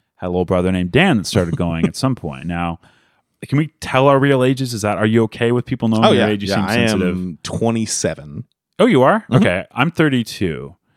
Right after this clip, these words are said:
Speaker 1: And you just turned twenty-seven. So
Speaker 2: Yes,
Speaker 1: I think
Speaker 2: yeah.
Speaker 1: we're, it's, like, five and a half year difference.
Speaker 2: Yeah.
Speaker 1: So I'm five and a half years older than Dan. So I, my first memory of your brother was hearing him curse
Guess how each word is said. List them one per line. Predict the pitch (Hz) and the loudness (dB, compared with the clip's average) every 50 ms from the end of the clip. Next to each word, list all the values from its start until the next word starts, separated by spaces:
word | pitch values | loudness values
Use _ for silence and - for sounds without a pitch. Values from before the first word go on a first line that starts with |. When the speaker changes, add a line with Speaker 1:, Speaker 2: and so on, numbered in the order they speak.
| _ _ _ - | _ _ _ -2
Speaker 1:
And | 107 120 | 0 2
you | 156 147 | 2 2
just | 123 143 127 - | 2 0 0 0
turned | - 120 110 107 | 0 0 0 0
twenty-seven. | - 104 92 87 - - 92 85 82 80 80 82 80 - _ _ _ | -2 -4 -4 -4 -4 -6 -6 -6 -6 -8 -10 -12 -14 -16 _ _ _
So | - - - 90 85 | -12 -8 -4 0 0
Speaker 2:
Yes, | 147 - - | 0 0 0
Speaker 1:
I | 139 | -2
think | 156 233 196 | 0 0 0
Speaker 2:
yeah. | 160 | 0
Speaker 1:
we're, | 135 107 - | -2 -2 -2
it's, | 127 - | -2 -2
like, | 139 113 - | -2 -2 0
five | - - 110 107 107 | 0 2 2 2 2
and | 107 104 | 0 0
a | |
half | 104 107 98 - | 0 -2 -2 -2
year | 98 95 90 87 85 87 87 87 _ _ 87 | -2 -2 0 0 -2 -4 -6 -10 _ _ -12
difference. | - 85 82 - - 67 60 - | -8 -8 -8 -10 -12 -12 -4 0
Speaker 2:
Yeah. | 175 175 - - - _ _ _ _ _ _ _ _ _ _ _ | 0 0 0 -2 -10 _ _ _ _ _ _ _ _ _ _ _
Speaker 1:
So | - - 101 | -4 0 2
I'm | 107 131 147 | 2 2 2
five | - 127 117 120 | 2 2 2 2
and | 123 | 2
a | 120 | 0
half | 127 - - | 0 0 0
years | 110 104 101 95 | 0 0 0 0
older | 92 92 95 95 87 90 90 92 | 0 0 0 0 0 0 -2 -2
than | 98 104 101 | -2 -4 -4
Dan. | 92 85 78 78 76 76 82 95 107 - _ _ _ _ _ _ _ _ _ _ _ _ _ _ _ _ | -4 -6 -6 -8 -8 -10 -10 -12 -12 -16 _ _ _ _ _ _ _ _ _ _ _ _ _ _ _ _
So | - - - 120 110 104 101 98 95 95 92 92 87 78 - _ _ _ _ _ _ _ _ _ _ _ _ - | -10 -6 -2 -2 0 0 2 2 2 0 0 -2 -4 -6 -10 _ _ _ _ _ _ _ _ _ _ _ _ -4
I, | 113 123 135 139 139 - - | -2 0 0 0 -4 -6 -4
my | 131 127 127 123 | 0 0 0 0
first | - - 196 247 - - | 2 2 2 2 2 2
memory | - 180 175 170 165 156 | 0 0 2 2 2 2
of | 147 135 | 2 2
your | 135 113 | 2 2
brother | 104 101 95 90 92 90 92 92 92 _ _ _ _ _ _ _ _ _ _ _ _ _ _ - | 2 2 2 2 0 -2 -4 -6 -10 _ _ _ _ _ _ _ _ _ _ _ _ _ _ -4
was | 101 101 98 98 95 92 92 90 - | 0 2 2 2 2 0 -2 -4 -8
hearing | - - 127 131 135 135 135 | -6 -2 0 0 0 0 0
him | 123 131 113 117 | 0 -2 -2 -2
curse | - - - - 170 127 98 87 82 85 - - - - - | -4 -6 -2 0 2 2 2 2 0 -2 -6 -8 -8 -10 -12